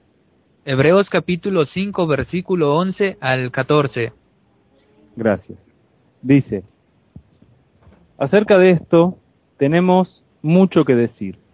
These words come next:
Speaker 2: y difícil de explicar, por cuanto os habéis hecho tardos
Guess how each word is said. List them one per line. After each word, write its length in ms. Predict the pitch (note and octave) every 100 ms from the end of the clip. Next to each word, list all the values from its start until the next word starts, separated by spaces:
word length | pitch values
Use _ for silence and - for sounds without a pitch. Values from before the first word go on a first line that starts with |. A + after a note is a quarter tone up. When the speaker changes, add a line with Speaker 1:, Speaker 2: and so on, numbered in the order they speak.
| _ _ _ _
Speaker 2:
y 100 | D3+
difícil 600 | E3 G3 A3+ D#3+ C3+ A#2+
de 80 | A2+
explicar, 760 | A2 - - _ - A2 F#2+ F2+ _ _ _ _ _ _ _
por 140 | C#3
cuanto 400 | C#3 D#3+ D3+ D#3+
os 160 | D#3+ D3
habéis 300 | D#3+ F#3 F#3
hecho 260 | F#3+ - F3
tardos 560 | - F#3+ F#3 E3+ F3+